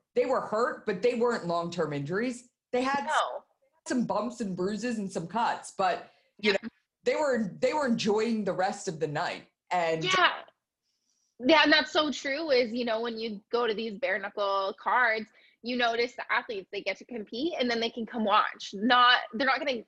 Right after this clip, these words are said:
Speaker 2: most of them aren't getting carted off to the hospital, where you can guarantee every single U F C card, somebody goes to the hospital. There's always somebody who has something that needs to go, some serious injury that needs to get looked at. And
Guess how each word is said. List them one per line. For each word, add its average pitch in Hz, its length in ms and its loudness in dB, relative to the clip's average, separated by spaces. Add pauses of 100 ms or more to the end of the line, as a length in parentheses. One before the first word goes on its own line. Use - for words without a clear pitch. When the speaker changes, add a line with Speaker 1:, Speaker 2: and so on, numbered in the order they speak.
Speaker 2:
most 320 340 0
of 285 80 -4
them 254 140 -2
aren't 226 220 -4
getting 220 280 -6
carted 208 260 0
off 190 180 -2
to 202 60 -8
the 180 80 -4
hospital, 160 600 -6 (280)
where 226 140 2
you 254 180 2
can 277 180 -2
guarantee 220 800 0
every 226 360 0
single 214 300 -2
U 185 160 0
F 175 120 -4
C 180 280 -8
card, 240 280 0
somebody 190 320 -2
goes 151 200 -6
to - 80 -12
the - 80 -10 (100)
hospital. - 460 -8 (340)
There's 220 200 6 (100)
always 254 380 6
somebody 214 460 0
who 226 220 -4
has 202 340 0
something 202 380 -8
that 170 160 -6
needs 185 240 -12
to 202 60 0
go, 175 520 0
some 190 220 -6
serious 330 380 2
injury 254 360 2
that 214 140 0
needs 208 200 -6
to 233 80 -6
get 196 200 -2
looked 233 240 -2
at. - 800 -2
And 254 400 6